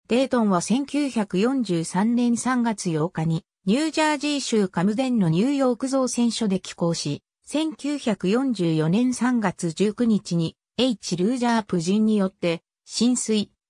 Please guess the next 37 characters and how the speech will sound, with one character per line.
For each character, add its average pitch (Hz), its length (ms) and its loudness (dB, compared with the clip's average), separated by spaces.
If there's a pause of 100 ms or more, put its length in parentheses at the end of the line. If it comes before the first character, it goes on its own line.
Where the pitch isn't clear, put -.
千 311 300 -2
九 277 240 -4
百 180 320 -2
四 233 260 2
十 180 240 2
五 156 140 0
年 190 320 2
一 208 240 -4
月 240 280 -2
七 202 280 2
日 208 140 0
に 185 200 0 (340)
ピ 277 240 -2
ー 254 40 -4
ダ 285 120 0
ブ 294 120 0
リ 202 140 2
ュ 170 60 2
ー 160 40 -2
ス - 140 -6
タ 240 140 -2
イ 262 60 -2
ン 247 100 -2
ハ 233 180 0
ー 214 40 0
ゲ 220 120 0
ン 202 100 2
艦 247 240 2
長 208 180 0
の 170 160 2
指 - 20 -2
揮 - 320 -8
下 170 80 -8
就 214 320 0
役 220 240 -2
す - 200 -4
る。 160 200 -4